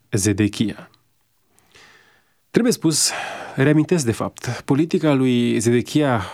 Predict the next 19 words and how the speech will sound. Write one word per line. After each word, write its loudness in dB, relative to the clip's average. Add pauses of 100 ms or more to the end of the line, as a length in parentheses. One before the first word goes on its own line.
(560)
o 2
politică 0
neînțeleaptă 0
de 2 (120)
trădare, 2
ostentativă 0
chiar, 0 (420)
l-a 2
determinat 2
pe 4
Nebucadnețar 2
să 2
asedieze 2
Ierusalimul. -2 (1400)
Zedechia 0 (500)
a 0
fost 0
iritat 2
de 2